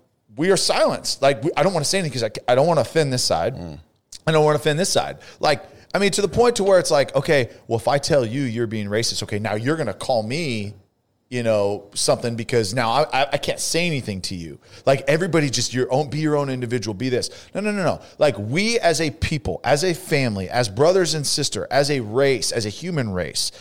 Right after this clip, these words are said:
Speaker 1: right, is we need to progress. We need to grow. We need to do all these things. And anything that is divisive in that nature and you're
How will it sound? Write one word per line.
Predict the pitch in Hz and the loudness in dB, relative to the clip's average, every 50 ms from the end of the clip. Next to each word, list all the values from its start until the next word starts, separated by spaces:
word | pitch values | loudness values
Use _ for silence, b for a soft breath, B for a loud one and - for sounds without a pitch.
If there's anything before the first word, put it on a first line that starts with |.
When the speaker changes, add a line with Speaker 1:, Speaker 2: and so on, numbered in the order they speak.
| B B B B | B B B B
Speaker 1:
right, | - 104 123 156 175 170 B B B B | 2 2 2 2 2 -2 B B B B
is | - 151 135 - - - | 0 0 0 0 -4 -8
we | - 107 123 170 214 226 | -4 -2 0 2 2 0
need | 220 202 208 202 185 147 - | 0 0 0 -2 -2 -4 -4
to | - 196 202 180 - _ _ _ _ _ | -2 -2 -2 -4 -6 _ _ _ _ _
progress. | - - 185 185 170 135 160 185 156 123 92 - - | -4 0 0 0 0 2 4 4 4 4 2 0 -2
We | 117 123 143 156 | -2 -2 -2 0
need | 165 175 180 175 143 | 0 -2 -2 -4 -2
to | - 180 | -4 -4
grow. | 151 131 123 147 165 175 170 160 123 | -4 -4 -2 2 4 6 6 6 4
We | 110 117 135 | 2 0 -2
need | 147 160 156 131 | -2 -2 -4 -4
to | 131 | -4
do | 143 139 143 | 0 2 4
all | 147 156 | 4 4
these | 165 165 147 - | 4 2 0 -2
things. | - 190 175 135 - B B B B B B | -2 -2 -2 -4 -4 B B B B B B
And | 127 131 135 - | -6 -4 -2 -2
anything | 175 202 240 240 - - 220 208 196 | -2 -2 -2 -4 -2 -2 -2 -2 0
that | 175 156 135 127 127 92 85 85 | 0 0 0 0 -4 -6 -4 -2
is | 127 131 127 120 107 98 104 | 0 2 2 2 0 -4 -8
divisive | 98 92 113 98 87 95 110 123 165 180 - - 175 156 139 | -4 -2 -2 0 2 2 2 4 2 2 2 0 -2 -2 -2
in | 135 127 | -4 -2
that | 120 113 110 - | -2 -4 -4 -6
nature | - 127 160 196 214 208 - 117 107 | -4 -4 -2 -2 -2 -2 -2 -2 -2
and | 107 - 123 123 135 | -2 -2 -2 -2 0
you're | 160 175 156 135 120 B | 2 4 4 4 4 B